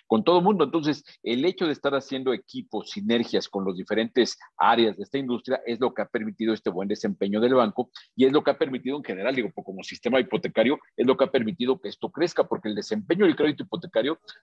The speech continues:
ha sido muy por encima del promedio de la economía, ha sido muy por encima del promedio del desempeño del sector vivienda, lo cual es de, es de llamar la atención, y eso tiene que ver con esto, ¿no? Con crear una infraestructura, en aprovechar la tecnología, pero sobre todo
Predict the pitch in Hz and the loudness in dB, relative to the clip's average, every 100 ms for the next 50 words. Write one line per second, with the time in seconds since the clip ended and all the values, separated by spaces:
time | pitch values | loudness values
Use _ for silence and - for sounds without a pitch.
0 | - 117 147 135 123 156 165 120 104 117 | -2 0 2 2 2 0 0 0 -4 -2
1 | 131 117 85 95 101 107 113 90 - 92 | 0 0 -2 -6 -4 -4 -2 -4 -8 -12
2 | 90 98 123 113 123 117 123 165 165 123 | -8 0 0 2 2 2 4 2 2 0
3 | 101 - 120 117 98 98 98 107 113 98 | 0 -2 2 2 2 -4 -4 -2 0 -2
4 | 90 85 87 - 104 104 90 - - 101 | -4 -14 -18 -8 -4 -2 -4 -8 -8 -6
5 | 98 80 87 85 92 - - - 87 95 | -4 -4 -4 -2 -4 -6 -14 -4 0 4
6 | 104 104 107 - 95 95 104 85 80 95 | 4 4 2 0 -2 0 0 -2 -4 -6
7 | 104 147 127 127 - - - 110 113 123 | -6 -4 0 0 -2 -16 -4 0 0 2
8 | 120 123 117 107 - 87 90 - 87 85 | 2 2 2 0 -2 -6 -6 -10 -10 -8
9 | 95 98 90 101 113 110 - - - 117 | -8 -10 -6 0 0 0 -6 -10 -4 -2
10 | 117 95 - 98 - 117 117 - 104 98 | -2 -4 -10 -14 -6 -2 -2 -4 -10 -10
11 | 101 98 101 95 - 110 - 87 92 92 | -10 -6 -4 -4 -2 -2 -2 -8 -8 -8
12 | - 127 147 - - 135 156 160 254 196 | -2 0 2 2 0 0 -2 0 -2 -2